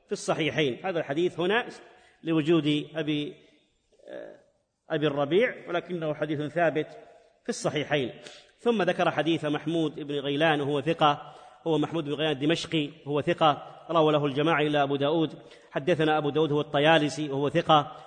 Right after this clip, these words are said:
روى له البخاري تعليقًا ومسلم صحيح الأربعة. قال: "أنبأنا شعبة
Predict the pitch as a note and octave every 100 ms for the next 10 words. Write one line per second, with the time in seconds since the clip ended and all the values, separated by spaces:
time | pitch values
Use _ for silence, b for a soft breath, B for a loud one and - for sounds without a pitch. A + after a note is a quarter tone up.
0 | B E3+ E3 D#3 D3 C#3+ C#3+ E3 D3 D3
1 | C3+ D#3 D#3 D#3 C#3 D#3+ E3 D3+ C#3+ C#3+
2 | D3 E3 D#3 D3+ D3 - B B B F3+
3 | E3 D3+ D3 E3+ D#3+ D3+ C#3 F3 D3 D3+
4 | D3+ D3